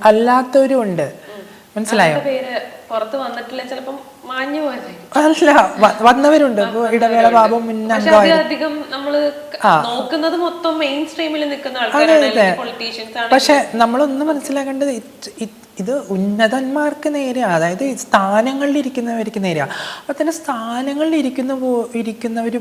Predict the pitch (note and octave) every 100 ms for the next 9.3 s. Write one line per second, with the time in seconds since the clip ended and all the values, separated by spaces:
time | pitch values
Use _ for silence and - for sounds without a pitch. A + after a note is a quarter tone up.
0 | A#3 A3 G#3+ A#3 C4 A#3+ G#3 - G3+ F#3
1 | G3 A3 E3+ E3+ F3+ - - - - -
2 | - F#3+ F3+ F#3+ A3 - - G3+ G3+ G#3
3 | G3+ A3 G#3+ - - G#3 F3+ E3+ D#3+ D3+
4 | D3 C#3+ C#3 - - F3 F3+ F#3+ A3+ B3
5 | C4 C#4 A#3 A#3 C4 C4+ C#4 C4+ C4 G#3+
6 | F3 F3 F3+ E3 D3+ C#3+ D#3 G#3+ C4 -
7 | - - - - - - _ G#3 G3 F3+
8 | F3 E3+ E3 - - - C4+ C4+ C#4+ D4+
9 | D#4 E4